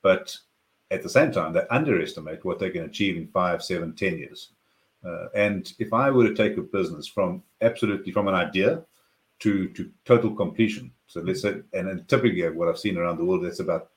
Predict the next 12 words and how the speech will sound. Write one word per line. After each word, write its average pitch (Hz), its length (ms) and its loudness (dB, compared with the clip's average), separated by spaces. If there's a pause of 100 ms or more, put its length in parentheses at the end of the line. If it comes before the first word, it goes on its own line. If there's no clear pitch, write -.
(100)
a - 40 -20
ten-year 92 400 -4
journey. 90 380 -6 (560)
So 107 120 0
that's 127 180 12
a 107 40 4
long-term, 92 680 0
it's - 120 -12
a 90 40 -4
long-term 90 500 -4
game. 82 280 -6 (840)
But 107 340 2